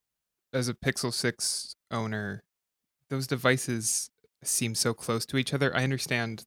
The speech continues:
that, like, the biggest difference is really the camera, which I know a lot of diehard Pixel fans or diehard Pixel camera fans might find frustrating because kind of the balance in the A series was always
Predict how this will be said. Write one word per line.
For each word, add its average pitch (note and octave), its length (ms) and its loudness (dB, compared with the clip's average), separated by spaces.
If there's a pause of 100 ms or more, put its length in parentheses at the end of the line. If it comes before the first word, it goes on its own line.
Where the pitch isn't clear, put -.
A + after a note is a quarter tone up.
that, F#2 140 -8
like, G#2 200 -8
the A2 80 -6
biggest A#2 300 0
difference A2 340 -8
is A2+ 120 -8
really G#2 320 -6 (280)
the A2+ 80 -4
camera, B2+ 520 2
which B2 180 -2
I A#2+ 60 -2
know A2+ 380 -4 (100)
a A#2 60 -8
lot A2 200 -2
of A2 240 -6 (260)
diehard A2 380 -4
Pixel A2 380 -6
fans G#2 440 -6
or G#2+ 60 -12
diehard A2 400 -6
Pixel A2+ 260 -4
camera G#2+ 240 -4
fans A2+ 520 -4
might A#2 260 -4
find A2 240 -6
frustrating A#2 540 -2
because G2+ 420 -10 (280)
kind A2+ 220 -2
of G#2+ 140 -6
the A2 80 -8
balance G#2+ 880 -4 (100)
in A2 120 -10
the G#2+ 140 -6
A G#2+ 120 -4
series G2+ 400 -2
was G#2 140 -4
always G#2 680 -2